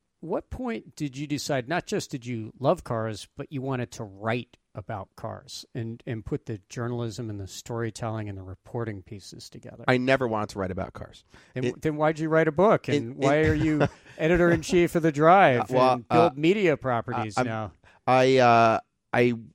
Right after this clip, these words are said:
Speaker 2: wanted to be, you know, after college, I wanted to be, like, a war correspondent 'cause my father had been in World War Two,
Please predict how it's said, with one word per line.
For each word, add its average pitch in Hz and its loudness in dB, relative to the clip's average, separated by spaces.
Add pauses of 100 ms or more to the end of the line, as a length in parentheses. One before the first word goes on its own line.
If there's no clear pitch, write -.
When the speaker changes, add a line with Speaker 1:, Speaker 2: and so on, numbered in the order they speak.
(160)
Speaker 2:
wanted 135 2
to 135 -6
be, 120 -4
you 90 -16
know, 104 -8
after 120 -6
college, 113 -2
I 113 0
wanted 135 -2
to 113 -8
be, 110 0
like, 98 -2
a 95 -2
war 104 -2
correspondent 87 -8 (120)
'cause - -18
my 104 -4
father 104 2
had 98 -2
been 98 -4
in 95 -6
World 98 -6
War 95 -4
Two, 95 -4